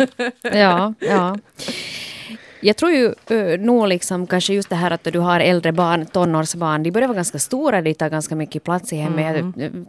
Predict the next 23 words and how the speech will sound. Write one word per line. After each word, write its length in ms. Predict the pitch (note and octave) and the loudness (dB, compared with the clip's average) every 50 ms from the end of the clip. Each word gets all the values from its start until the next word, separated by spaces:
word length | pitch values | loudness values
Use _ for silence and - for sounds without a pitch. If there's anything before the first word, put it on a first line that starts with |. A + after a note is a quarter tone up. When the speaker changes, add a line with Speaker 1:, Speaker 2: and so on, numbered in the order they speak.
| - G#2+ E2+ | -12 -10 -8
Speaker 2:
Jag, 160 | D3 E3+ F#3 | -6 -4 -4
eh, 60 | - - - - | -4 -6 -6 -4
tycker 220 | - A#3 - B3 | -4 0 0 2
att 140 | G3 E3+ - | 0 0 0
det 80 | - E3+ | 0 0
är 40 | |
en 240 | E3 C#3+ - - D#4 | 0 0 -2 0 -2
utmärkt 360 | F4+ - - F3 D#3 - - | -2 0 0 -2 -2 -2 -4
idé 140 | E3 D#3+ F3+ | -2 2 2
Speaker 1:
Både 120 | G3+ G3+ G#3 | 4 4 4
Speaker 2:
att 60 | F#3+ | 4
vara 120 | G3+ F3+ | 4 4
Speaker 1:
metaforiskt 540 | D#3+ F#3+ - - A3+ G#3 F#3+ F3 E3 - - | 4 4 2 2 2 2 2 0 -2 -4 -4
och 80 | E3+ - | -4 -2
fysiskt. 440 | G3+ F3+ D#3 - - E3 D#3 - - A3+ | -2 -2 -2 -2 -4 -6 -6 -2 2 4
Speaker 2:
Ja, 220 | C4 C4+ A#3 A3+ - | 6 6 6 6 4
precis. 480 | C#4 C4+ B3 - A3+ F#3 E3 D#3+ - | 0 0 0 0 0 0 0 -2 -2
Och 80 | - F3 | -2 -2
jag 120 | G#3+ A3 | -2 -2
tycker 200 | - C4 - C4 | -2 -2 -2 0
att, 180 | A3+ G#3+ - - | 0 0 -2 -2
att, 220 | C#3 - _ - | -6 -6 _ -2
eh, 200 | A3+ A3 G#3 G3 | 0 0 0 0